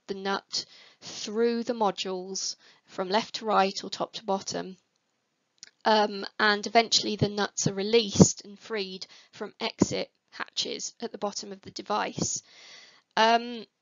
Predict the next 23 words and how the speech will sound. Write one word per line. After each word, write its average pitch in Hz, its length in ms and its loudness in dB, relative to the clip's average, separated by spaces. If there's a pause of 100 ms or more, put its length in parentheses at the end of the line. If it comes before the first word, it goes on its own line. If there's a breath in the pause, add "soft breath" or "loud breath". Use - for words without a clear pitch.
(320)
we 254 140 -2
designed 247 500 2
the 233 80 -2
whole 233 260 -2
thing 214 640 -8
in 202 240 -10
cad 262 480 0 (460 loud breath)
and 214 180 -6
then 208 140 -4
had 208 240 -8
it - 120 -10
laser 226 360 -2
cut - 540 -6
from, 202 420 -8 (100)
um, 196 380 -6
sustainable 208 760 2
wood. 233 260 -6 (440 loud breath)
And 214 180 -8
the 214 60 -12
brilliant 254 400 -6
thing 220 240 2
about 202 340 -8
this 226 400 2